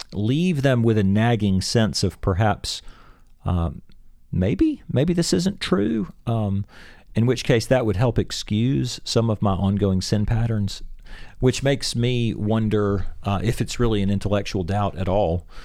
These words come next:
and maybe not just simply a, a guilty conscience trying to assuage itself. Uh, I'm not, I'm not saying in any sense, uh, that I could accuse a person <laughs> through,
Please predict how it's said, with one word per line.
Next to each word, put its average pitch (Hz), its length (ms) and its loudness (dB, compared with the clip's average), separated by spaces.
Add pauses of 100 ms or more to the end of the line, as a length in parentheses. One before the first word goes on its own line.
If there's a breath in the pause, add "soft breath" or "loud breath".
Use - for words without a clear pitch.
(280 loud breath)
and 90 140 0
maybe 92 240 0
not 87 460 -2 (120)
just - 220 -4
simply 87 400 0
a, 76 280 -2 (880)
a 107 120 -4
guilty 104 300 0
conscience 104 440 -2
trying 90 260 0
to 82 140 0
assuage 92 460 0
itself. - 600 -2 (240)
Uh, - 180 -8 (320 loud breath)
I'm 143 80 2
not, 104 180 2
I'm 110 80 4
not 101 220 0
saying 101 480 2
in 101 120 0
any 101 180 2
sense, - 360 -2 (360)
uh, 90 240 0
that 85 140 -2
I 90 60 0
could - 160 -2
accuse 104 380 0
a 92 40 -6
person 85 420 0 (100)
<laughs> - 100 -10
through, 120 300 2